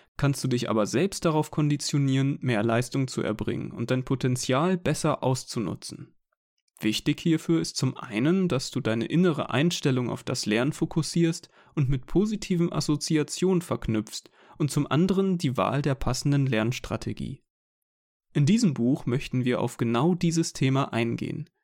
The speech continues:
Wir möchten dir zeigen, weshalb du dich mit dem Lernen bisher so schwer getan hast, beziehungsweise helfen wir dir, deine Kinder besser zu verstehen. Du wirst entsprechende Lerntechniken kennenlernen und wichtige Background-Informationen bezüglich des Themas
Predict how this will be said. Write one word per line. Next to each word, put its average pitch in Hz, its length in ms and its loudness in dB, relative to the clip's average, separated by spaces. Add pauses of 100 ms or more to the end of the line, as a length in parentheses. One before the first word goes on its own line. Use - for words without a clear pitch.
(240)
Wir 131 100 2
möchten 151 320 2
dir 135 120 2
zeigen, 143 500 2
weshalb 131 460 -2
du 175 100 0
dich 151 180 0
mit 147 160 0
dem 123 100 2
Lernen 120 320 2
bisher 127 320 0
so 135 140 -2
schwer 156 320 0
getan 123 420 -2
hast, - 260 -6 (220)
beziehungsweise 127 800 0
helfen 135 400 0
wir 156 140 2
dir, 165 260 0
deine 160 240 0
Kinder 139 400 0
besser 117 380 -2
zu - 160 -4
verstehen. - 640 -4 (800)
Du 139 120 2
wirst 185 220 2
entsprechende 160 520 0
Lerntechniken 156 760 0
kennenlernen 120 580 0 (240)
und 131 200 -2
wichtige 151 360 0
Background-Informationen 120 1300 0
bezüglich 165 500 -2
des - 200 -2
Themas 135 480 0